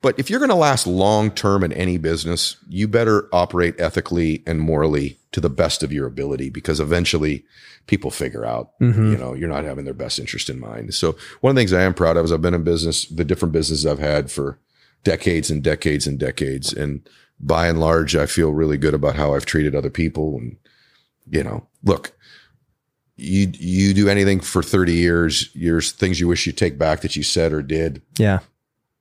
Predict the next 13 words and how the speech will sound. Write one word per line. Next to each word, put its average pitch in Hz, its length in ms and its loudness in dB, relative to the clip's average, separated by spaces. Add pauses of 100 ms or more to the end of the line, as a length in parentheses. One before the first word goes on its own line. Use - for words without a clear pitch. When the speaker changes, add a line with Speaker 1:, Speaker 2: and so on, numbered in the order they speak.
(300)
Speaker 1:
Probably 85 240 2
a 73 60 0
lot 71 300 -2
in 82 60 -6
my 78 140 -6
case. 76 460 -4
Speaker 2:
Yep. 104 240 2 (560)
Speaker 1:
Especially - 320 -2
when 80 80 0
I 80 60 -2
was 73 120 -4
young. 76 360 -4 (160)
Speaker 2:
Yeah. 104 200 4